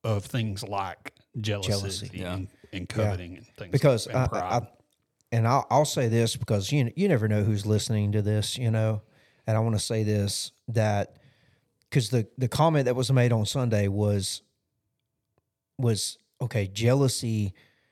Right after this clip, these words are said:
Speaker 2: what jealousy really does is it takes, it takes the relationships and the things that you have in your life and makes them less than.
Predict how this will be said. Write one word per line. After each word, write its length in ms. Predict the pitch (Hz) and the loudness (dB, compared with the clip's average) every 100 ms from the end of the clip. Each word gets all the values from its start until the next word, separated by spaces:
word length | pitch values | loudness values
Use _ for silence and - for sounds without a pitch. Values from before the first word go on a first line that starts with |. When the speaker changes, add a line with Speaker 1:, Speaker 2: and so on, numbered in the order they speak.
| _ _ | _ _
Speaker 2:
what 200 | 117 - | -2 -2
jealousy 560 | 120 120 131 127 113 120 | 2 4 4 2 0 -2
really 300 | 117 127 107 | 0 2 2
does 480 | 113 123 110 101 104 | 2 2 2 0 -2
is 160 | 98 | -2
it 200 | 107 107 | -4 -4
takes, 580 | - 127 123 - - - _ _ _ _ | -4 0 0 -2 -10 -10 _ _ _ _
it 120 | 110 - | -6 -2
takes 260 | 139 - | -2 -2
the 120 | - 110 | -4 -2
relationships 1040 | 104 104 127 127 120 - 107 98 - - | 0 2 2 0 -2 -2 -2 -2 -4 -4
and 140 | 104 | -4
the 80 | 98 | -4
things 320 | - 117 120 | -2 0 0
that 100 | 104 | -4
you 160 | 101 107 | -4 -2
have 220 | 101 110 | 0 0
in 140 | 104 104 | -2 -2
your 180 | 107 | -2
life 560 | 98 101 110 104 95 - - _ _ - | -2 -2 -2 -2 -4 -10 -20 _ _ -2
and 220 | 107 107 | 0 2
makes 260 | 120 - - | 2 0 -4
them 240 | 107 98 | -4 -2
less 400 | 95 107 117 - | -2 0 0 -2
than. 520 | - 101 85 64 69 | -4 -4 -4 -8 -12